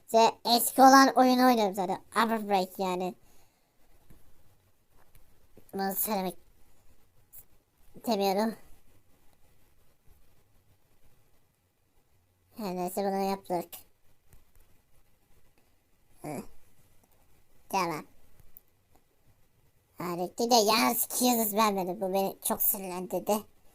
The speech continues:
Her neyse. Ben sinirlendim bir şey yani. Ne diyeceğim?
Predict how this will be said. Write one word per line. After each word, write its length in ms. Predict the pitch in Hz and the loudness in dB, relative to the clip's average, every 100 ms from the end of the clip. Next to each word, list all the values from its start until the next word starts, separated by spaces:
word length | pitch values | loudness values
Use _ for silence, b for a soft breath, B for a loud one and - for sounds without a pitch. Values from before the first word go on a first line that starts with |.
| _ - - - - - | _ -20 -20 -20 -20 -16
Her 280 | - 214 | -4 -4
neyse. 380 | 180 170 - 196 - - - - - - - - - - - - | -4 -8 -6 -8 -8 -20 -20 -20 -20 -20 -20 -20 -20 -20 -20 -8
Ben 240 | 214 247 | -4 -2
sinirlendim 840 | 214 - - 233 233 233 233 247 226 | -2 -2 -2 -2 -4 -2 -2 -4 -4
bir 60 | |
şey 180 | 220 185 | -6 -6
yani. 200 | 170 175 | -8 -8
Ne 160 | 180 196 | -8 -6
diyeceğim? 400 | - - - | -6 -8 -10